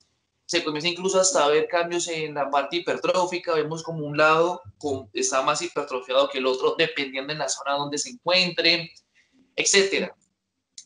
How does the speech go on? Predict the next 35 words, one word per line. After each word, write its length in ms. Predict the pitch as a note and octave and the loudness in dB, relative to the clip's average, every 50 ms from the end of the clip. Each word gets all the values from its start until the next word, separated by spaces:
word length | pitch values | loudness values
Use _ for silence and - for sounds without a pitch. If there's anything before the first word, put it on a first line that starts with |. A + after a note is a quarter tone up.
| _ _ _ _ | _ _ _ _
¿Todo 320 | - A3 A#3 C4 C4+ C4 | 4 6 8 6 6 4
por 140 | G#3+ G3 - | 2 0 0
qué? 320 | - A#3+ F#3+ B2 - - _ _ _ _ _ _ _ _ _ _ | 0 0 0 -2 -4 -8 _ _ _ _ _ _ _ _ _ _
Porque 480 | - G3 G3+ G3 - F3 D#3+ B2+ - - | -4 -4 -4 -2 -4 -6 -8 -8 -10 -6
un 200 | - G3 A3+ A#3 | -4 -2 -2 -2
problema 600 | - C4+ C#4 C#4 B3+ A#3 G#3+ G3 F3+ F3+ F3+ F3+ - _ | 0 2 2 4 4 2 2 0 -2 -6 -8 -8 -10 _
de 100 | D#3 D#3 | -4 -4
uno 300 | D#3 D#3+ F#3+ G3+ A3+ B3 | -4 -4 -4 -4 -2 -2
de 60 | A#3+ | -2
los 180 | A3 G3 F3+ D#3+ | -2 -2 -4 -2
lados 200 | - G3+ F#3+ F#3+ | -2 -2 -2 -2
de 80 | F#3 F#3 | -4 -4
nuestro 320 | F#3+ F#3+ F#3+ F#3+ G3 G3 | -6 -4 -4 -4 -4 -4
cuerpo 380 | - F3 E3 D3+ D#3 - E3 D#3+ | -2 -2 -2 -2 -4 -4 -2 0
está 300 | C#3 C3 - - C#3 C#3 | 2 2 2 0 -2 -2
haciendo 240 | C#3+ D#3 D3+ D3 | -4 -4 -6 -6
una 120 | D3+ D3+ D3 | -6 -6 -4
mala 380 | C#3+ C#3 C3+ C3 C3 C#3 C#3+ | -2 0 -2 0 0 -2 -4
compensación 840 | - D3 D3 C#3+ - D#3 D#3 D#3 E3+ F3 - E3+ D#3+ D3 D3+ D#3+ - _ _ _ _ _ | -6 -10 -10 -6 -6 -4 -4 -2 0 0 0 0 -2 -4 -6 -8 -12 _ _ _ _ _
y 120 | - D3+ | -6 -6
entonces 320 | D3+ B2+ - D3 E3 E3 D3+ | -4 -2 0 0 0 -2 -2
el 40 | - | -2
cuerpo 280 | - C#3+ - - D3+ | -2 -2 -2 -4 -6
tiene 180 | - D#3+ D#3+ D#3+ | -6 -6 -6 -4
que 80 | D#3 | -4
empezar 360 | E3 D#3+ - D3+ C#3 C3+ C3 B2+ | -4 -4 -2 -2 -2 0 0 0
a 40 | |
ubicar 380 | B2+ B2+ A#2 - A#2+ G#2+ G#2 - | 0 0 -2 -2 -4 -4 -4 0
todas 220 | - C3 C#3+ D#3 | 4 4 6 6
las 120 | E3+ F3 F3 | 6 4 4
otras 460 | E3+ F3 E3+ F3 F3+ F#3 F#3 E3+ D#3+ | 2 0 0 2 4 4 4 4 2
ramas 340 | E3 F3 E3+ E3+ E3+ E3+ E3+ | 2 4 4 4 2 0 -2
del 220 | E3+ F3 E3+ D#3+ - - - | -2 -4 -4 -4 -10 -16 -14
muscula-, 640 | D3+ D#3 D3 D3+ D#3+ E3 E3 - F#3 F#3 F3+ F3 F3 E3 | -14 -12 -10 -8 -8 -8 -6 -4 -2 -2 -2 -2 -4 -8
musculares 680 | D#3+ E3 D#3+ - F#3 G3 E3+ E3 E3+ F3 - - - | -8 -10 -6 -2 0 2 2 2 2 0 -2 -6 -10